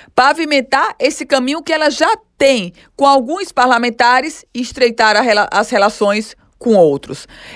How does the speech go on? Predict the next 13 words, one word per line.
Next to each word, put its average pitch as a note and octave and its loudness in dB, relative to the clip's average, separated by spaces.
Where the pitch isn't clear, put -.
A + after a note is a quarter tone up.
É C#4+ 4
o E4 -2
início F4+ -2
de C4+ -4
todo C4+ 0
o C4 -4
processo B3+ 0
onde G3 0
a G3 2
chefe C4+ 0
do B3 -2
executivo A#3 -2
sabe, G3+ 0